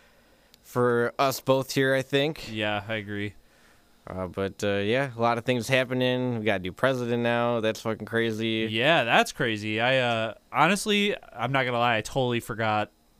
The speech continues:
Speaker 2: that was happening today.
Speaker 1: I
Speaker 2: And,
Speaker 1: didn't.
Speaker 2: uh, I was on Facebook at work, and I was just like, "Oh, yeah, that's right," 'cause everybody's posting, like, you know, Trump leaving memes and stuff like that.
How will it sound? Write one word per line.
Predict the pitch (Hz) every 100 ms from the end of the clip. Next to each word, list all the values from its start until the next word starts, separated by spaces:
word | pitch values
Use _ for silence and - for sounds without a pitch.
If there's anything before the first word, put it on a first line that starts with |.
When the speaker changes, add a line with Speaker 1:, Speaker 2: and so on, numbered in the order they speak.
| -
Speaker 2:
that | 120
was | 107
happening | 117 110 120 123
today. | 131 131 135 - - - - - -
Speaker 1:
I | 165
Speaker 2:
And, |
Speaker 1:
didn't. | 120 165
Speaker 2:
uh, | 110 110 - 370 -
I | 165
was | 175
on | 170 147
Facebook | - 151 - 143 131
at | 98
work, | 117 127 120
and | 113
I | 117
was | 113
just | 123 -
like, | 113 107 _ _ _ -
"Oh, | 151 170
yeah, | 180 196 208 208
that's | 175 160
right," | 160 185 190
'cause | 151
everybody's | 147 135 131 117
posting, | - 123 - 113
like, | 107 98 -
you | 117
know, | 98
Trump | - 113 98
leaving | 110 101 104 104
memes | 101 104 104 104
and | 101
stuff | 98 98
like | 101 95
that. | 98